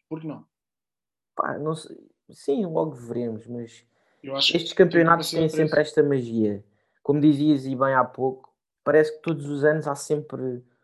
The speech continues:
Speaker 2: uma equipa que consegue surpreender-nos. Um ano é o Mönchengladbach, outro ano é o,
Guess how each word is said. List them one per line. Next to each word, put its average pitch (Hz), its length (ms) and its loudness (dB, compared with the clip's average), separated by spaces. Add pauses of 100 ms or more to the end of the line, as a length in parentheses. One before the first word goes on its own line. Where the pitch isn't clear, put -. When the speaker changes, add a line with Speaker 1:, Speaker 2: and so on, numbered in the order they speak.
(140)
Speaker 2:
uma 135 240 -2
equipa 131 500 -4
que - 200 -16
consegue 131 500 -2
surpreender-nos. 123 1000 -4 (440)
Um 120 120 -4
ano 135 160 0
é 127 80 2
o 110 600 -2
Mönchengladbach, 117 1120 0
outro 110 260 -2
ano 120 140 -2
é 117 80 -4
o, 107 260 -4